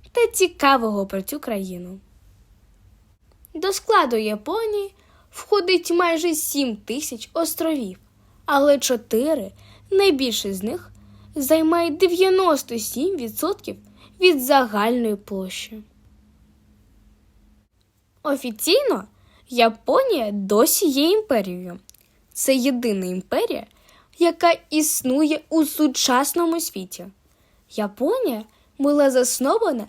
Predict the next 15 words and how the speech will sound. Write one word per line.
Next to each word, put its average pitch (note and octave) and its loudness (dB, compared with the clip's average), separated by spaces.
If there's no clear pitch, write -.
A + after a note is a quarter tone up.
як D#4 6
держава B3 2
понад D4+ 6
дві A#3 0
з G3 -8
половиною G#3+ -2
тисячі F4+ 0
років A3+ 0
тому. F#3 -8
Відтоді A3+ 4
імператорська G4+ 2
династія A#3+ -4
не A3+ 0
переривалася. A3 0
Японія A#3 -4